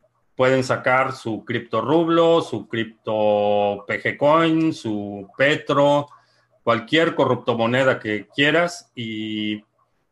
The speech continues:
va a seguir siendo una moneda controlada por el gobierno, que en términos prácticos no hay ninguna diferencia con la moneda actual. La diferencia de Bitcoin y lo que lo hace,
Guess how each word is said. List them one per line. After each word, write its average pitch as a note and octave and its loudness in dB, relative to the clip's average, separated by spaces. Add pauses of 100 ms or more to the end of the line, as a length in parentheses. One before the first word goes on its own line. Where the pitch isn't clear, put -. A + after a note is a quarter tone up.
(140)
va C3 2
a - 0
seguir C3+ -2
siendo C3+ -2
una C3+ 0
moneda C3 0
controlada G#2+ -2
por G#2+ -8
el G#2+ -8
gobierno, C3 -4
que G#2+ -10
en G2+ -12
términos A#2+ -4
prácticos A#2 -6
no G#2+ -4
hay A2 -2
ninguna A2 -4
diferencia A2+ -4
con G2+ -8
la G2 -8
moneda G#2 -6
actual. C3+ -2 (920)
La A#2 0
diferencia B2+ 0
de C3 2
Bitcoin B2+ -2
y A2+ -6
lo G#2 -4
que A2+ -4
lo A2+ 2
hace, B2+ -2